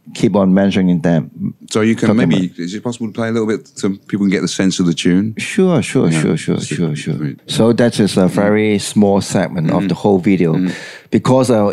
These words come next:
Speaker 1: if we play it... Um, f-, for the whole, then, uh, we maybe get into some copyright problem.
Speaker 2: Mm-hmm. So we just want to get you a
Speaker 1: Familiar
Speaker 2: flavor, a
Speaker 1: fa-,
Speaker 2: flavor of the
Speaker 1: fa-,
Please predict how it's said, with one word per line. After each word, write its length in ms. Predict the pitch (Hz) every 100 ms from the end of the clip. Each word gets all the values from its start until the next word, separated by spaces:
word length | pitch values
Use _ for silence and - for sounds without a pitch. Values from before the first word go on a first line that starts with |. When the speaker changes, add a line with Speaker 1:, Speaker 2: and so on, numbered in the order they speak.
| -
Speaker 1:
if 180 | 104 92
we 140 | 110
play 320 | - 117 110
it... 140 | 107 95
Um, 540 | 95 90 90 87 87 - - _ _ _ _ -
f-, 120 | - - 113
for 140 | - 98
the 80 | 90
whole, 320 | - 95 92
then, 240 | 92 92
uh, 160 | 87 87 -
we 120 | 110
maybe 240 | 104 90 90
get 220 | 92 87
into 160 | 85
some 280 | 80 90 92
copyright 500 | - 92 90 80 80
problem. 320 | - 80 82 90
Speaker 2:
Mm-hmm. 380 | 101 98 107 139
So 80 | 110
we 80 | 123
just 120 | 131
want 120 | 123
to 60 | 117
get 80 |
you 100 | 107 156 143 98 92 92 85 - - -
a 40 |
Speaker 1:
Familiar 540 | 175 143 175 196 151 113
Speaker 2:
flavor, 40 |
a 40 | -
Speaker 1:
fa-, 120 | -
Speaker 2:
flavor 360 | 156 151 131 120
of 120 | 101
the 160 | 110
Speaker 1:
fa-, 80 | 104